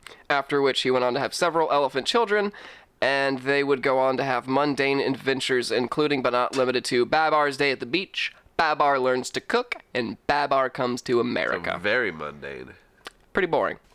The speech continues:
Speaker 2: I feel like his battle to get, never mind.
Speaker 1: Back up on his feet.
Speaker 2: Yeah.
Speaker 1: <laughs> Yeah, uh, basically, though, there's an elephant. Hunter kills his mom.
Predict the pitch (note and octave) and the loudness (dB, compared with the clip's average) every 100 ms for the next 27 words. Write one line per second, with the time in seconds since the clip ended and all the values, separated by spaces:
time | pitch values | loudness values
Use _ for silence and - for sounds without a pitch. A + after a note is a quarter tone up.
0 | _ - - D3 C#3+ - C3+ G2+ D#2+ G2 | _ -6 -2 0 0 0 -2 -2 -4 -2
1 | G#2 G#2 F#2+ - - - - _ _ - | 0 -2 -4 -6 -18 -20 -20 _ _ -8
2 | F#2 G2+ G2 - _ _ _ _ _ _ | -2 0 0 -2 _ _ _ _ _ _
3 | - D#2+ C#2+ C2 A#1 - - - - - | -16 -12 -12 -12 -14 -14 -20 -20 -20 -20
4 | - _ _ - D#3 D3+ F3 D#3+ D#3 D#3 | -20 _ _ -6 -2 -2 -2 -2 -2 -2
5 | G#3 G3+ - - - - F#2+ C3 - D#3+ | -2 -4 -6 -14 -8 -4 -2 -2 -4 -8
6 | B2 B2+ - C#3 _ - - _ - - | -8 -12 -14 -20 _ -20 -20 _ -20 -20
7 | - - - D#3 - E3 F3+ F3+ A#3 A#3+ | -20 -14 0 0 0 0 0 2 0 -2
8 | A3+ G3+ F#3 E3+ D3+ _ - D#3 D#3 D#3+ | 0 2 4 2 0 _ -2 0 2 2
9 | D3+ D3+ C#3+ _ _ _ _ _ _ - | 2 0 -2 _ _ _ _ _ _ -2
10 | D#3+ D#3 D3 D3 C3+ C#3 C3 A#2 A2 | 2 2 0 -2 -2 -4 0 2 0